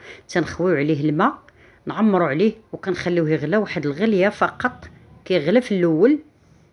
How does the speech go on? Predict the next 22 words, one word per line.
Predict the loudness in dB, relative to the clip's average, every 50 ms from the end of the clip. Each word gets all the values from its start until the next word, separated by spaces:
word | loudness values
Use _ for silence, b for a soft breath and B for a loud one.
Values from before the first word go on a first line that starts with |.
| _ _ _ _ _ _ _ _ _ _ _ _ _ _ _ _ _ _ _ _ _ -6
هاد | -2 2 4
الماء | 4 4 4
ديالو | 2 2 0 2 0 -2 -4
كنحتفظوا | -6 -8 -10 -10 -14 -6 -6 -6 -6 -4 -6 -4 -4 -4
به | -2 -4 -6 -6
بحال | -6 -6 -4 -4 -4
هكا، | -4 -6 -6 -6 -6 -6 -6 -10 -18 -20 -20 -20 -20 -20 -20 -20 -20 _ _ _ _ -20 -20 -20 -20 -20 -20 -20 -20 -20 -20 -20 -20 -20 -20 -20 -6 -4
كيعطي | -4 -2 0 0 0
واحد | 0 0 -2 -6 -6 -6
الريحه، | -4 -2 -2 -2 -2 0 -2
واحد | -2 -2 -2 -6 -8 -4 0
ن-، | 2 2 2 2 0 -2 -6 -8
واحد | -12 -10 -10 -10 -8 -6
الريحه | -4 -4 -2 -2 -2 -4 -6 -4 -6 -8
كتعطي | -8 -8 -14 -18 -18 _ _ -14 -14 -10 -6 -8 -8
في | -8 -10 -18
الدار | -20 -20 _ 0 2 2 4 4
ما | 2 2 2 2 2
شاء | 0 -4 -6 -6 -4 -6
الله | -6 -4 -4 -4 -4
دابا | -4 -4 -2 -2 -2
ريحته. | -4 -4 -6 -10 -8 -6 -6 -6